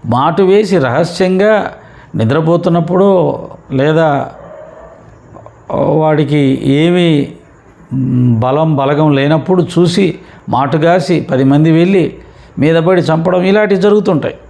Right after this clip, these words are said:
శత్రువుల్ని. అలా జరగలేదు. లక్ష్మణుడు వచ్చాడు రావణబ్రహ్మ దగ్గరికి, వచ్చాడు కదా లక్ష్మణుడు పట్టుకొని చంపేద్దాం అనే ప్రయత్నం చేయలా.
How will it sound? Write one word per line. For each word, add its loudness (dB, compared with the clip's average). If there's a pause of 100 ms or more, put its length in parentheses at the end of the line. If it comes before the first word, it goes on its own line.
(400)
శత్రువుల్ని. 0 (1160)
అలా 0
జరగలేదు. -2 (300)
లక్ష్మణుడు 0
వచ్చాడు 0 (1500)
రావణబ్రహ్మ 2
దగ్గరికి, -2 (260)
వచ్చాడు 0
కదా 2
లక్ష్మణుడు 0
పట్టుకొని 0
చంపేద్దాం 0 (1400)
అనే 2
ప్రయత్నం -2 (120)
చేయలా. 0